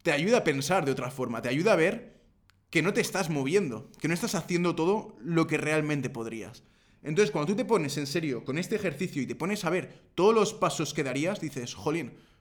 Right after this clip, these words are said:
puedo hacer un montón de cosas que no estoy haciendo". Lo que va a suceder a continuación, en la mayoría de los casos, es que seguirás sin hacer nada porque sabes que este peligro no es real.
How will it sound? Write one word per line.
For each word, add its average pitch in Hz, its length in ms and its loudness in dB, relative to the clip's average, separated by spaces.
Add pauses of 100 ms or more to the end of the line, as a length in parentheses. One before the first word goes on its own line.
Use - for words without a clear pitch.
(140)
puedo 196 200 8
hacer 185 520 0
un 196 180 2
montón 170 420 2
de 131 100 2
cosas 165 400 -4 (300)
que 147 100 2
no 160 80 0
estoy 151 220 -2
haciendo". 104 500 -10 (380)
Lo 123 180 -2
que 135 60 -4
va 147 60 0
a - 20 -2
suceder 147 340 0
a 139 60 2
continuación, 127 720 -2 (240)
en 143 100 0
la 135 60 2
mayoría 131 280 2
de 165 40 6
los 143 220 2
casos, 196 400 -2 (320)
es 180 160 0
que 180 100 0
seguirás 147 400 2
sin 120 120 -4
hacer 175 260 -2
nada 175 440 -2 (280)
porque 180 240 4
sabes 165 300 0
que 156 80 -2
este 151 200 -2
peligro 143 520 0 (260)
no 135 180 2
es 135 140 0
real. 110 340 -6